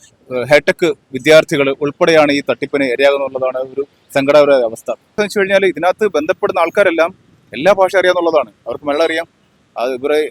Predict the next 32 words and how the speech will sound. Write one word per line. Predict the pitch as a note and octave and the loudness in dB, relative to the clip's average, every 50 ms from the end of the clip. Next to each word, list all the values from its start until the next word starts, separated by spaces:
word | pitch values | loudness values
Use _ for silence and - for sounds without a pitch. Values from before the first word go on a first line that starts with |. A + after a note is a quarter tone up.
| - - | -6 -6
തമിഴ് | C3 B2+ D#3 F3 | -4 -2 0 0
അറിയാവുന്നവരുണ്ട്, | E3+ F3 E3+ E3+ E3+ E3 E3 D#3+ E3+ | 0 0 0 -2 -2 -4 -4 -6 -8
ഹിന്ദി | D#3+ _ - D3 D3 F3 | -12 _ -10 -4 -2 0
അറിയാവുന്നവരുണ്ട്. | F3 F3 F3 E3+ F3 E3+ E3 - | 0 0 -2 -2 -4 -6 -6 -8
അപ്പൊ | E3 C3+ - F3 | -10 -8 -6 -4
ഇതൊരു | E3+ F3+ F#3+ G3+ G#3 - _ _ _ _ - | -2 -2 -2 -2 -4 -6 _ _ _ _ -10
കോക്കസ് | - F3 F3+ F#3 - - G#3+ - C#3 | -6 -4 -4 -2 -2 -4 -2 -2 -2
ആണ്. | G#2+ G2+ G2 - _ _ _ _ _ - | -4 -4 -8 -20 _ _ _ _ _ -8
ഇത് | D#3 F3 G3 G#3 - _ - D3 | -2 0 0 0 -2 _ -12 -10
വിദേശ | D#3 D#3 F#3+ G3 - G#3+ | -4 0 0 0 2 2
രാജ്യങ്ങളിൽ | G#3 F#3+ F#3+ G#3 G3+ G3+ | 2 2 2 2 2 0
ഇരുന്നുകൊണ്ടാണ് | F#3 F#3 G3 G3 F#3+ F#3 F3+ | 0 0 0 2 2 2 2
ഇത് | - - D#3+ | 2 -2 -4
മൊത്തം | D3+ _ _ - F3 E3+ C#3 C#3+ | -4 _ _ -2 -2 0 0 0
ഓപ്പറേറ്റ് | - E3 D#3 D3 | 2 2 0 0
ചെയ്യുന്നത്. | D3 C3 B2 A2 - _ _ _ _ - | 0 -2 -4 -6 -10 _ _ _ _ -10
ഇന്ത്യ | C3+ D3 E3+ F3 G3 | -8 -4 -2 0 0
എന്നുള്ള | G3+ G#3 G3 F#3+ F3 | 0 0 -2 -2 -4
ഒന്നും | F3+ F3+ F#3 F#3 | -4 -2 -2 -2
തന്നെ | F3 E3+ | -2 -4
ഇല്ല. | C#3 B2 A#2 G#2+ | -8 -10 -10 -12
ഒരു | - _ _ - | -12 _ _ -10
ഡിജിറ്റൽ | C#3+ D3 C#3+ - F3 F3+ | -10 -10 -4 2 2 2
അറസ്റ്റ് | D#3+ D#3 - - B2 - _ _ _ _ _ - | 2 2 -2 -8 -12 -14 _ _ _ _ _ -4
അതിലെത്തിയില്ല, | B2+ D#3 D#3 D3+ - G#3 F#3+ D#3 B2+ A#2 - _ - - | -2 0 0 -2 -2 -2 -2 -2 -2 -4 -6 _ -18 -18
എത്തുന്നതിന് | C#3 - F3 F#3+ G3 | -10 -4 -2 0 0
മുമ്പ് | F#3 F3+ F3 | 2 2 2
എന്ത് | E3+ E3 | 2 4
ചെയ്തു, | E3 E3 D#3+ D#3+ | 4 4 4 2
അവർ | D3 - - - D3+ D3+ | 0 -2 -4 -2 0 0
വെച്ചിട്ട് | C#3+ - D3+ D#3 | 0 0 -2 -4
പോയി. | C#3 B2+ B2 B2 B2 | -2 -2 -4 -4 -6